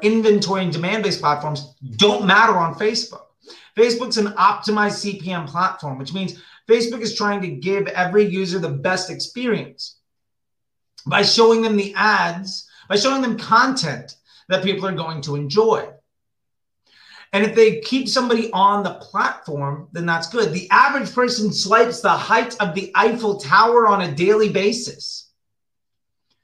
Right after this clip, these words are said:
Your job is to basically use that information for positive business objectives. So what this all means, ultimately, is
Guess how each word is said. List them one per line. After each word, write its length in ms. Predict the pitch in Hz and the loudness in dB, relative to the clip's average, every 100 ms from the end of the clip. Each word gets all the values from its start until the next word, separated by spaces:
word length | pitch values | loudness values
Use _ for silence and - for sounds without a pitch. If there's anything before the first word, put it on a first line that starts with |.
| _ _ _ _ - | _ _ _ _ -6
Your 240 | 147 262 | -2 0
job 460 | 202 202 190 202 170 | 2 4 4 4 0
is 100 | 147 | -8
to 60 | 143 | -4
basically 720 | 202 - - 147 151 143 - _ _ | -4 -4 -8 -10 -12 -14 -16 _ _
use 580 | 143 147 220 233 214 139 | -8 -6 -4 -6 -6 -2
that 280 | 190 190 190 | 0 0 -4
information 600 | 165 170 190 202 160 147 | -4 -2 0 -2 -4 -8
for 120 | 147 | -6
positive 520 | 143 143 139 151 127 | -2 -2 -2 -6 -4
business 340 | 143 127 123 | -4 -4 -6
objectives. 920 | 131 123 226 220 - 139 139 - - - _ _ _ _ _ _ _ _ _ _ _ _ _ _ _ - | -6 -4 0 0 -2 -10 -14 -12 -14 -14 _ _ _ _ _ _ _ _ _ _ _ _ _ _ _ -4
So 300 | - 214 214 | 4 8 8
what 220 | 208 226 | 8 4
this 160 | 254 233 | 4 2
all 240 | 285 254 | 2 4
means, 880 | 208 233 285 208 143 151 202 - - _ _ _ _ _ _ _ _ _ _ _ _ _ _ _ - | 2 2 0 -2 -4 -8 -8 -10 -12 _ _ _ _ _ _ _ _ _ _ _ _ _ _ _ -2
ultimately, 880 | 220 254 214 156 139 127 117 139 _ _ _ _ _ _ _ _ _ _ _ _ - | 0 0 -2 -4 -6 -12 -12 -16 _ _ _ _ _ _ _ _ _ _ _ _ 4
is 640 | 226 214 196 - - | 6 6 4 -6 -12